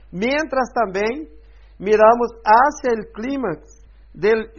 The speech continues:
Viernes Santo e la Páscoa de la Resurrección. É uma, um, uma imagem que temos de que Jesus estava cumprindo todo o propósito de Deus, estava se preparando, já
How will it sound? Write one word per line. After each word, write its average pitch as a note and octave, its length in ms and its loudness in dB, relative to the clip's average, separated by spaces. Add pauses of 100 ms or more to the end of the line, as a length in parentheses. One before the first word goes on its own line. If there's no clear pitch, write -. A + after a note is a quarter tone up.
Viernes G#3+ 540 -2
Santo A3 640 -2
e F#3 100 -2
la F#3+ 240 0
Páscoa G3 560 -2
de F3+ 120 -8
la F3+ 220 -2
Resurrección. E3+ 760 -8 (540)
É A3 100 0
uma, C#4 720 0
um, A3 420 -10
uma F#3+ 380 2
imagem G#3+ 480 6
que - 80 -20
temos F#3+ 540 0 (600)
de G#3 200 -4
que A#3 680 -2 (420)
Jesus A#3 560 -2
estava A#3 800 4 (380)
cumprindo B3+ 640 -2 (180)
todo C#4 320 2
o B3 100 -12
propósito G3+ 680 0
de A3+ 140 -12
Deus, A3 600 -2 (420)
estava A#3+ 580 4
se A#3+ 80 -8
preparando, A3+ 640 2
já A#3+ 160 2